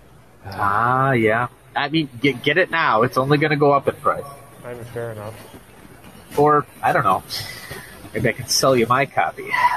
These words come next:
Speaker 1: We'll, we'll talk later.
Speaker 2: Mm.
Speaker 1: Ugh.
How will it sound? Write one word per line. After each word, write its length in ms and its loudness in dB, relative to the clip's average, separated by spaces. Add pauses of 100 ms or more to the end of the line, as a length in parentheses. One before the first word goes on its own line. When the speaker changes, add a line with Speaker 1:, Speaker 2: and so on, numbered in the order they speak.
Speaker 1:
We'll, 160 2
we'll 180 0
talk 440 0
later. 320 2
Speaker 2:
Mm. 1080 -6
Speaker 1:
Ugh. 60 -14